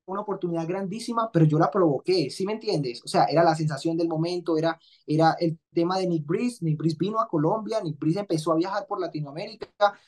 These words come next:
porque yo le dije, eh, él vino, yo le dije, "Hey, tú no jugás básquet", y él me habló por interno, yo le dije, "Ven a Colombia", porque él me dijo, "Ven", y cuando estuvo aquí en Colombia le dije, "Hey, tienes que ir a México, tenemos que ir a México, si quieres vamos a México". Entonces fui y jugué con él en México.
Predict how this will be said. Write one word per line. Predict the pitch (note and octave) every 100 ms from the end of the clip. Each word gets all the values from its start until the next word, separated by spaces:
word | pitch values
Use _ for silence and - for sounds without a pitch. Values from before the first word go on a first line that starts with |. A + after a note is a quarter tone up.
| _ _
porque | E3+ D#3+ D#3
yo | D3+
le | F3+
dije, | F#3+ F#3+
eh, | - E3 F3+
él | D#3+
vino, | D#3+ G#3+ B3+ A3
yo | E3+
le |
dije, | G3+ F#3+
"Hey, | G#3+ D#3
tú | E3
no | F#3
jugás | F#3+ F#3
básquet", | F#3 G#3+ - _ G#3
y | E3
él | E3
me | F3
habló | F3+
por | F#3 F3
interno, | D#3+ F#3 G3
yo | E3+
le |
dije, | F3 D#3+
"Ven | E3
a | G3
Colombia", | D#3 F3+ F3 B2+ G2+ _ _ _
porque | D3+
él | F3
me |
dijo, | G3
"Ven", | D#3+ F3+
y | F3+ F3+ _ _
cuando | - E3+ F3
estuvo | E3 E3+ F3
aquí | G3+
en | G3
Colombia | F#3+ F3 G#3+ G#3
le | E3+
dije, | E3 D#3
"Hey, | D#3 F3+ B2+ - - _ _
tienes | D3+ D#3
que | D#3
ir | F3+
a | F3
México, | D#3+ D3+ F3+ D#3 - B2 - _
tenemos | - C#3+ F#3 -
que | F#3
ir | G3+ G3+
a |
México, | D#3 C#3+ -
si | C#3+
quieres | - D#3+ D#3+
vamos | D3+ G3 F#3+
a | C#3+
México". | D3 C#3+
Entonces | C3 C#3 -
fui | E3+
y |
jugué | G#3 F3 D#3+
con | D#3
él | D3+
en | D3+
México. | C#3+ C#3 - A#2+